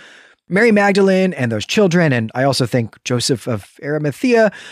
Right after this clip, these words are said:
uh, they fled to southern Gaul, which is to say southern France. Somehow, in doing so, they became Roman aristocrats, and then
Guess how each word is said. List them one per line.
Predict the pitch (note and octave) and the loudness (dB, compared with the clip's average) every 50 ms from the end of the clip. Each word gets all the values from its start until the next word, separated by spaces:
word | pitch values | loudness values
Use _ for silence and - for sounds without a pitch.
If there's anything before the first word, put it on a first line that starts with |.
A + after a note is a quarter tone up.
| - - | -10 -4
uh, | C#3+ C3+ C3 C3 C3 | -2 0 0 0 0
they | C3 F3 B3 D4+ | 0 2 0 0
fled | G3 - - G3 F#3+ F#3+ F#3+ F3 | 0 -2 -4 -2 0 0 0 -2
to | - - G#3 E3+ | -2 -2 -2 -2
southern | - - E3+ D#3+ D3 C#3+ C3 G#2 | 0 0 0 0 0 0 -2 -2
Gaul, | C3 B2 B2+ C3 C3 C3+ C3 _ - | 0 2 2 2 2 0 -2 _ -10
which | - - - | -14 -12 -10
is | G#2 - | -8 -6
to | - - | -4 -4
say | - - B2 A#2 A2+ A2+ A2 _ _ - | -2 -2 -2 -2 -2 -4 -6 _ _ -10
southern | - A#2 F#2+ G#2 G#2 | -8 -8 -8 -8 -10
France. | - - D#3 D#3 D3+ D3+ C#3+ - - - - - - - - - _ _ _ | -8 -2 0 0 2 0 0 -2 -4 -10 -12 -20 -20 -20 -20 -20 _ _ _
Somehow, | - - - F3+ F#3 F3+ F#3+ F#3+ F#3 F3+ F3+ F3+ F3 D#3+ D3 - | -6 -2 0 0 2 2 2 2 2 2 2 2 2 0 -2 -2
in | D#3+ C#3+ C3+ B2+ | -2 0 0 0
doing | B2+ D#3+ D#3+ F#3 F3+ E3 | 0 0 -2 0 -2 -2
so, | - - F#3 E3 D#3+ D#3+ D#3 | -2 0 2 2 2 2 2
they | C#3+ D3+ C3+ | 2 0 0
became | A#2+ C3+ - - D3 C#3+ C#3+ C#3+ C#3+ C#3+ C#3 B2+ - | -2 -4 -6 -4 -4 -2 -2 0 -2 -2 -4 -6 -8
Roman | - C3 C3+ C#3 C3+ C3+ B2+ B2+ C3 B2 - | -6 -4 -2 -2 0 0 0 -2 -2 -4 -8
aristocrats, | - G#2 G#2+ E3+ A3 - - G3 - - - E3 D#3 D3+ D3+ D3 - - - - - - | -10 -6 -2 -2 -2 0 -2 -6 -6 -4 -2 -2 0 0 -2 -4 -6 -8 -10 -10 -12 -8
and | C3+ C3 C3 C3 | -6 -4 -2 0
then | C#3 C#3 C3+ C3+ C3+ B2 B2 | 0 0 0 -2 -2 -6 -10